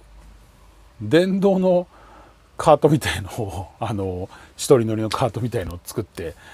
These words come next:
それで回ってるお年寄りの人とかも結構いたりとか、まあ、なんか結構自由ですよね。まあ、オーストラリアっていう感じはしました。はい。まあ、そのゴルフ場は結構、あの、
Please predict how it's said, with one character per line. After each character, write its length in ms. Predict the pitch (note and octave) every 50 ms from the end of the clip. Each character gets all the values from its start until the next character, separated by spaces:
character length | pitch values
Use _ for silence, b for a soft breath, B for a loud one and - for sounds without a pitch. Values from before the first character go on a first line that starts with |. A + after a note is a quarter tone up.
| B B B
そ 220 | - - - F3+
れ 100 | F3 F3
で 80 | F3 F3+
回 160 | F3 F3 E3+ E3
っ 20 |
て 160 | - - F3
る 280 | D#3+ E3+ E3+ E3 E3+ E3
お 60 | D#3+
年 200 | - E3+ - -
寄 60 | E3
り 60 | D3
の 40 | A#2+
人 140 | - C#3 A#2
と 80 | A2+ G2+
か 80 | F#2+
も 100 | F#2 F2+
結 160 | - - G2
構 120 | - - A2
い 60 | F2+
た 120 | - G#2
り 80 | G2 F#2
と 100 | - F#2
か、 180 | - E2 E2 - B B B B
ま 80 | B G#3+
あ、 20 |
な 60 | G3+ C4+
ん 40 |
か 120 | G#3+ D#3 B2+
結 120 | D#3 D3+ B2
構 60 | G2+
自 300 | F#2+ G2+ A#2 A#2+ B2+ D3
由 240 | F#3 F3+ D3+ A2+ F2
で 120 | D#2+ D2+
す 100 | - -
よ 100 | D#2 D#2+
ね。 180 | G2 G#2+ - - B B B B B B B
ま 80 | A2+ A2+
あ、 20 |
オ 140 | A#2 C3 D3
ー 20 |
ス 80 | C#3+ -
ト 100 | E3+ D#3
ラ 80 | C#3+ A2+
リ 120 | F#2 G2+
ア 60 | A2
っ 40 | -
て 200 | _ _ - E2+
い 220 | E2+ - - A2+
う 60 | A#2+ -
感 260 | - - C#3 B2 A#2
じ 160 | A2 B2+ A#2+
は 120 | A2 A2+
し 160 | A2 - - G#2+
ま 120 | G#2 G2+
し 80 | - -
た。 80 | -
は 240 | - - G#2 F2 D#2+
い。 40 | - - - - _ - - - - - B B B B B B B B B B B B B B B B B B B B B B _ _ _ _ _ _ -
ま 120 | F#3 F#3+
あ、 60 | -
そ 120 | - - A3
の 80 | A3+
ゴ 80 | A3+ A#3
ル 100 | A#3 A3
フ 60 | A3
場 120 | A3 A3 G#3+
は 60 | F#3
結 180 | - G#3 -
構、 100 | - A#2+
あ 40 | G#2
の、 260 | G2+ G2 F#2 F#2 G2